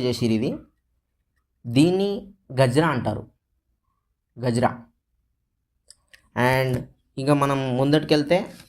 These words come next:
ఇగో ఇవి ఉన్నాయి కదా, వీటి తాళ్ళు, వీటిని తస్మా, తస్మా అంటారు. And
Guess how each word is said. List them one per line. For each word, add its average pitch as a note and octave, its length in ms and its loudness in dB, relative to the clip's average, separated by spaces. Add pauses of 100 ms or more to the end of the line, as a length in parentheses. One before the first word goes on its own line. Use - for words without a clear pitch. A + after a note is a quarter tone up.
(160)
ఇగో B2+ 200 4
ఇవి B2+ 160 2
ఉన్నాయి D3 200 2
కదా, D3+ 220 2
వీటి A#2+ 200 -4
తాళ్ళు, B2 320 2 (2250)
వీటిని D#3 440 2 (1040)
తస్మా, D3 380 2 (800)
తస్మా C#3 500 0 (340)
అంటారు. A2 380 -4 (840)
And B2+ 300 0